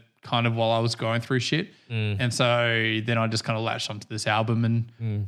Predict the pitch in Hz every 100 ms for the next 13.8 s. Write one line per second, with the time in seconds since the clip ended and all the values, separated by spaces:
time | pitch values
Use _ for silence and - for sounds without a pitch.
0 | - 139 117 117 117 113 117 120 107 98
1 | - _ _ _ _ _ _ _ _ _
2 | _ _ _ _ _ 151 120 120 - -
3 | _ _ _ _ _ _ - 127 135 131
4 | 131 131 - 113 107 113 - - 120 110
5 | - 110 107 131 120 117 - 107 104 98
6 | 95 - 110 107 107 107 104 101 _ _
7 | _ _ _ _ _ _ _ _ 147 160
8 | 151 165 175 151 165 180 160 139 - _
9 | _ _ _ 139 151 143 139 123 120 117
10 | - 117 113 110 107 110 107 101 - 104
11 | 107 - _ _ - 127 117 107 104 -
12 | 104 104 101 101 104 101 120 - - 101
13 | 101 98 - 101 107 101 98